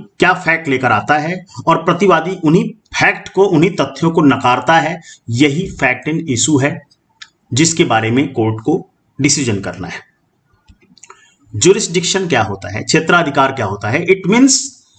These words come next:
competency or authority to decide or adjudicate a matter of dispute। मतलब किसी court को कोई <clears throat> वाद सुनने का अधिकार,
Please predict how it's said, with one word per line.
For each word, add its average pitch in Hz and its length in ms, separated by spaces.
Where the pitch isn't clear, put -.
competency 196 800
or 139 120
authority 147 640
to 185 260
decide 143 600
or 131 180
adjudicate 170 600
a 143 60
matter 120 420
of 139 320
dispute। 104 540
मतलब 180 420
किसी 240 300
court 202 420
को 165 360
कोई 233 480
<clears throat> - 0
वाद 143 420
सुनने 170 480
का 190 180
अधिकार, 110 680